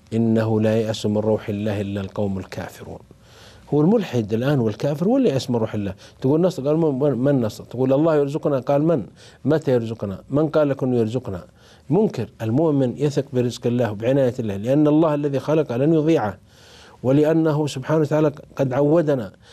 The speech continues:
أنه يفرج الكربات، وأنه يأتي باليسر بعد العسر، وأنه يسهل أمورنا، وأنه سبحانه وتعالى يتولانا، وأنه يرحمنا جل في علاه،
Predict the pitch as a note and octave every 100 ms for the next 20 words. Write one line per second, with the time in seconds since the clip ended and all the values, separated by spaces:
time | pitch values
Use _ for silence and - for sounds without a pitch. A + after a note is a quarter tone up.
0 | - - C3 D3 D3 F3 D#3 D3 C#3 D3+
1 | C#3+ D3+ D#3 D3 A2+ C3 D3+ D#3+ D3 D3+
2 | D3 D3 D3+ D#3 D3+ C#3+ C#3 D3 D3+ A#2
3 | - - - - A2+ C#3+ D#3 D#3 E3 D#3
4 | - _ - C3 E3 D3+ D3+ D3 E3+ D#3+
5 | C#3+ A#2 F2+ _ - - A#2 C#3 E3 D#3+
6 | C#3+ B2 D#3+ E3 C#3+ D3+ D#3+ D#3+ - -
7 | - _ _ - C#3 C#3+ D#3 D#3+ E3+ E3+
8 | D#3+ C3+ G2+ - _ _ A#2+ C3+ E3 D#3+
9 | E3+ D#3 - E3 E3 D3+ E3+ D#3+ D3 C#3
10 | D#3 E3 C3